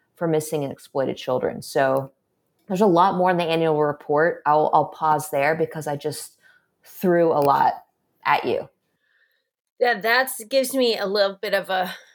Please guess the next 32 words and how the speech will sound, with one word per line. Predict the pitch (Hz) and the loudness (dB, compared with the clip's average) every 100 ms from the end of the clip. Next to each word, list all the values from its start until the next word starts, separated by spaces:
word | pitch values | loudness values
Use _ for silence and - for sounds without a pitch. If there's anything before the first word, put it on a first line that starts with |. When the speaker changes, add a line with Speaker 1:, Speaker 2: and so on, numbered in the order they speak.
| _ | _
Speaker 2:
actually | - 196 208 | -8 -4 -4
a | 196 | -4
big | 202 180 - _ | -6 -8 -14 _
pit | - 254 - | -4 -4 -4
in | 202 190 | -8 -6
my | 180 | -6
stomach | 190 - 247 240 180 - | -4 -4 -2 -2 -4 -8
thinking | 226 226 190 | -4 0 2
Speaker 1:
Yeah. | 165 165 | 2 2
Speaker 2:
about | 180 170 | 0 0
all | - 196 196 | 2 2 0
of | 185 | -4
these | 185 185 | -8 -8
things | - 202 208 | -8 -8 -6
that | 185 175 - | -4 -4 -6
we, | 190 196 185 185 | -6 -4 -4 -6
this | 226 233 277 | -4 -6 -6
is | 262 - | -8 -4
just | 214 196 196 - - _ _ | -2 -2 -4 -12 -18 _ _
exactly | 220 175 196 196 196 185 | -12 -4 -2 -2 -4 -2
why | 175 175 175 175 170 _ _ _ _ _ | 2 4 2 -2 -8 _ _ _ _ _
we | 190 220 196 - | -8 -4 -4 -6
can't | - - 190 185 - 180 | -14 -8 -4 -4 -6 -12
be | 196 180 175 165 - | -8 -4 -4 -6 -10
rationalizing | 180 180 185 - 185 180 170 170 170 175 165 165 165 | _ -2 -2 -2 -6 -2 -2 -2 -4 -8 -10 -12 -14
that | 180 175 165 - _ _ _ _ _ - | -4 -2 -2 -6 _ _ _ _ _ -4
my | 208 202 | -2 -2
child | 208 190 175 | 0 0 0
is | 170 | -8
safe. | - 170 - - _ _ _ 185 | -6 -6 -8 -14 _ _ _ -20
Speaker 1:
I | |
know. | 175 | -20